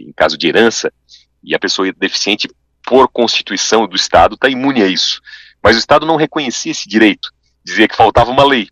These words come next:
e nós fizemos essa lei, corrigindo, portanto, trinta anos aí de uma distorção histórica. A nossa bancada, e foi o conjunto da bancada,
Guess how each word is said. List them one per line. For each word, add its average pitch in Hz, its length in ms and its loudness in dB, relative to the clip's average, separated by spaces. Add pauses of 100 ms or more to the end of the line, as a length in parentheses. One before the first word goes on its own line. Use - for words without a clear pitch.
(220)
e 82 80 -16
nós 85 180 -6
fizemos 98 360 -4
essa 107 200 2
lei, 101 220 0
corrigindo, 95 480 -6
portanto, - 420 -4
trinta 113 300 -2
anos 98 240 2
aí 95 80 4
de 98 80 -6
uma 98 100 0
distorção - 380 0
histórica. - 440 0 (400)
A - 80 2
nossa 113 220 2
bancada, 107 460 2
e 78 80 -4
foi 87 140 -4
o 80 40 -6
conjunto 87 420 -10
da 85 100 -2
bancada, 80 500 2